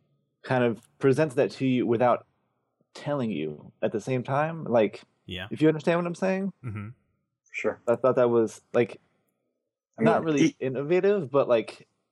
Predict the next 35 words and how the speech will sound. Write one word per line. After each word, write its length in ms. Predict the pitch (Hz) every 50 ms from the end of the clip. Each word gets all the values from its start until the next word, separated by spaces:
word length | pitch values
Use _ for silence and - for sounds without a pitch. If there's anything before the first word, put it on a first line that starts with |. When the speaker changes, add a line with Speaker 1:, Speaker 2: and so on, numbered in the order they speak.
| _ _ _ _ -
Speaker 1:
it 100 | 113 113
felt 260 | _ - 175 170 -
like 120 | 143 131
something 240 | - 151 127 135 127
that 100 | 123 117
was, 160 | 117 120 104
should 180 | - - 147 131
be 120 | 113 123
naturally 720 | 117 120 120 117 110 - - 117 110 110 107 101 101 104 98 _ _ _ _ _ _ _ - -
applied 380 | 98 - 123 117 104 98 98 -
to 320 | - - 110 98 98 98 -
more 640 | 98 107 117 117 117 113 110 98 80 76 - - - - -
games. 460 | 98 - - - - - 98 - - _ _ _ _ _ _ _ -
Speaker 3:
Yeah, 200 | - 80 78 76
definitely 460 | 82 87 101 104 - - 110 101 98
every 180 | 104 101 107 95
time 280 | - 117 101 101 98
I 80 | 92 87
got 180 | 92 92 87
a 60 | 90 85
new 260 | 87 90 92 87 85
mercenary, 640 | 80 78 85 - - - 80 78 78 78 78 78 80
I 80 | 78 80
would 160 | 80 82 80
try, 420 | - - 90 85 85 80 78 78
you 280 | 78 73 69 85 85 85
know, 220 | 78 73 73 71 - - -
everything 500 | 113 107 92 101 92 - - 92 90 87
that 140 | 87 80 73
they 160 | 82 78 76
had 520 | 76 - 82 78 73 71 - - - - - -
each 220 | 90 85 - -
time, 340 | - 95 80 80 78 76 78
and, 100 | 80 78 78
like, 200 | 78 73 76